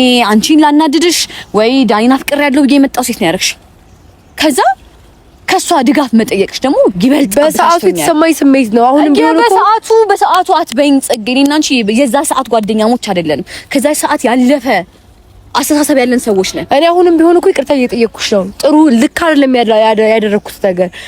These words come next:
Speaker 2: በሰዓቱ መ-፣ ል-፣ ልረዳው ይሄ ነገር፣ ይሄን ስሜትሽን ላ-፣ ላዳምጥ ይገባ ነበረ። ግን የመሰለኝን ነገር አደረኩኝ። ልክ ላልሆን እችላለሁ። አሁንም እኮ ያልኩሽ ያለሁት
Speaker 1: ሁለቱም ሁል ጊዜ የምነግርሽ ነበር፣ ነገር ነበር አይደለ? አንደኛ ነገር የዳኒ ጓደኞች ጓደኞች አይደሉም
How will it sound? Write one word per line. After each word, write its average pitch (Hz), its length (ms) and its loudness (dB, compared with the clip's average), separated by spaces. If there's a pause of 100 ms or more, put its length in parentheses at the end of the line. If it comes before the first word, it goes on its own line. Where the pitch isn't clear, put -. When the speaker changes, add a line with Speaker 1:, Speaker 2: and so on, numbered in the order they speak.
Speaker 2:
በሰዓቱ 262 360 0 (280)
መ-፣ 190 180 2
ል-፣ 226 260 2
ልረዳው 240 440 2
ይሄ 247 100 2
ነገር፣ 226 260 0 (180)
ይሄን 240 240 2
ስሜትሽን 240 360 -2
ላ-፣ 208 100 0 (120)
ላዳምጥ 214 420 -2
ይገባ 190 340 -4
ነበረ። 185 300 -2
ግን 320 160 0 (360)
የመሰለኝን 302 600 2
ነገር 294 220 0
አደረኩኝ። 269 500 -4 (120)
ልክ 247 200 -2
ላልሆን 277 280 2
እችላለሁ። 233 340 0
አሁንም 269 180 0
እኮ 311 100 -2
ያልኩሽ 285 240 0
ያለሁት 302 160 -2
Speaker 1:
ሁለቱም 311 160 2
ሁል 277 200 2
ጊዜ 226 140 -2
የምነግርሽ 226 480 0
ነበር፣ 147 260 -4
ነገር 160 260 -2
ነበር 160 240 -2
አይደለ? 196 240 -2 (380)
አንደኛ 202 300 -2
ነገር 214 200 0
የዳኒ 196 240 0
ጓደኞች 196 360 0
ጓደኞች 175 420 0 (100)
አይደሉም 196 480 0